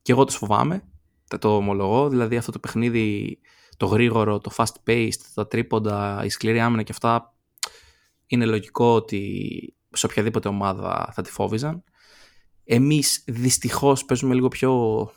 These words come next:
παροχημένο και κλασικό μπάσκετ, το οποίο είναι ο μόνος κίνδυνος, ας πούμε.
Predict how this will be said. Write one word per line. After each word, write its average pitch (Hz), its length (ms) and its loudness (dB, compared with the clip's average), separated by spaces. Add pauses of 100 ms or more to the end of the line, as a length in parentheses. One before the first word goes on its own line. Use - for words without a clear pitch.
παροχημένο 104 600 0
και 95 100 -8
κλασικό 104 340 -2
μπάσκετ, 107 480 0
το - 80 -2
οποίο 117 180 0
είναι 117 440 0
ο - 100 -2
μόνος 120 340 0
κίνδυνος, 101 520 -2
ας - 120 -14
πούμε. 98 360 -8